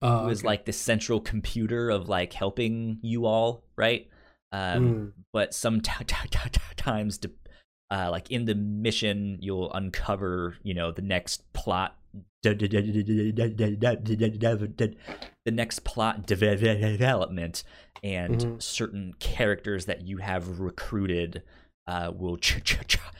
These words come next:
Speaker 2: will chime in and be like, "Oh, no, they didn't, man. That sucks. Now we have to go do this thing," right?
Speaker 1: Mm.
Speaker 2: Um,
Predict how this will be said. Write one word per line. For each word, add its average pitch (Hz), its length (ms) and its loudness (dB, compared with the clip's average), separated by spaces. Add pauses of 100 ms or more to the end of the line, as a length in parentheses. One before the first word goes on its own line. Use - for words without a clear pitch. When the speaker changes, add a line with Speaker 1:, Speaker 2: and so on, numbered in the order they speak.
(160)
Speaker 2:
will 101 80 -2
chime 101 400 0
in 95 140 -2
and 87 120 -10
be 120 100 -8
like, 113 200 -4
"Oh, 208 240 2
no, 220 260 4
they 190 180 2
didn't, 165 400 0
man. 180 320 0
That 202 200 -2
sucks. 175 460 -2
Now 202 140 4
we 196 120 2
have 156 140 -2
to 165 60 -14
go 165 180 2
do 185 300 0 (300)
this 202 220 2
thing," 92 280 -2
right? 107 320 2 (420)
Speaker 1:
Mm. 135 200 -2
Speaker 2:
Um, 90 340 -2